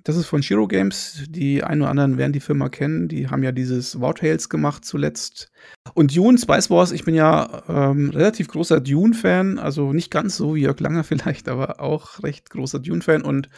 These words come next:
ich fand das ganz nett. Insofern, ähm, ja, hat's aber nicht ganz, hat's nicht ganz in die Top fünf geschafft. Und dann gibt's noch einen kleinen Indie-Titel, der heißt Dome Keeper.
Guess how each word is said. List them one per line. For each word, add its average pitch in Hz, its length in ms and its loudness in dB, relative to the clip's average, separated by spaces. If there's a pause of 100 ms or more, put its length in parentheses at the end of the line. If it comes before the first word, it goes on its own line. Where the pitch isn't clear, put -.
(520)
ich - 140 -2
fand 220 140 4
das 202 100 0
ganz 185 180 -2
nett. 226 260 0 (260)
Insofern, 160 720 2
ähm, 143 600 2
ja, 147 280 2
hat's 170 140 0
aber 170 120 4
nicht 156 140 0
ganz, - 440 -4
hat's - 180 -8
nicht 147 160 -6
ganz 143 240 -6
in - 80 -6
die 143 80 -6
Top - 160 -10
fünf - 160 -8
geschafft. - 280 -4
Und 196 60 -4
dann 254 80 2
gibt's 247 140 0
noch 220 60 2
einen 196 80 0
kleinen 165 200 2
Indie-Titel, 170 440 -2
der 131 100 0
heißt 131 280 -2
Dome 190 340 4
Keeper. 165 500 0